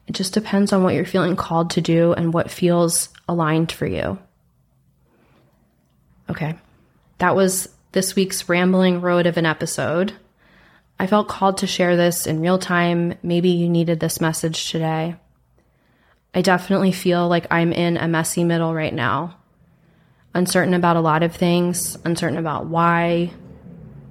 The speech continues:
where this might be leading, et cetera. And that's okay. That's part of being alive. Having all the answers sounds nice, but it's kind of boring, I would say,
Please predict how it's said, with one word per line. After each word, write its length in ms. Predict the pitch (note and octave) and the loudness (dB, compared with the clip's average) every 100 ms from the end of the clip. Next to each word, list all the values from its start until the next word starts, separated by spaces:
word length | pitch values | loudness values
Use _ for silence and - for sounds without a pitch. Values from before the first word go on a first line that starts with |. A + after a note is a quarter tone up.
| - - | -20 -16
where 180 | E3+ E3 | -10 -6
this 180 | E3 - | -4 -2
might 160 | D#3+ | -4
be 140 | E3 D#3 | -2 0
leading, 600 | F3+ F3+ F3+ E3+ E3+ - | 2 4 4 4 2 0
et 120 | D#3+ | -6
cetera. 580 | - D#3+ D#3+ D#3+ D3+ F3+ - - - - - | -4 -2 -2 -2 -4 -6 -12 -16 -16 -16 -6
And 120 | G3 | 0
that's 180 | G#3 G#3+ | 2 2
okay. 600 | A#3 A3 F#3+ F3+ D#3 D#3 - - - - - | 0 0 0 2 2 -2 -10 -18 -20 -16 -14
That's 220 | - F#3 - | -4 -4 -4
part 340 | - F#3+ F#3+ | 0 2 2
of 160 | F3+ E3+ | -2 -2
being 220 | F3 E3+ | 0 2
alive. 720 | D#3+ D#3 C#3+ C3+ - - - - - - - - - - | 0 0 -2 -4 -10 -14 -18 -20 -20 -20 -20 -20 -20 -18
Having 320 | - G3 A3+ | -2 2 4
all 160 | A#3 A3+ | 4 2
the 100 | G#3 | 0
answers 640 | F3 F3 - F#3+ G3 - - | -2 -2 0 0 2 -2 -8
sounds 500 | - - F3 G#3 G#3+ | -8 -2 2 2 2
nice, 560 | E3 D#3+ G#3+ G#3+ - - - - | 0 2 0 0 -6 -8 -14 -6
but 140 | F#3 | 0
it's 120 | F#3 F#3 | 0 -2
kind 220 | - G#3+ | 0 2
of 140 | A3 | 2
boring, 600 | E3+ E3 E3+ F3 F#3 G3 - _ _ _ _ _ _ | 0 0 0 0 0 -2 -8 _ _ _ _ _ _
I 120 | - E3 | -10 -6
would 160 | D#3+ | -6
say, 320 | - F2+ F#3+ | -6 -6 -6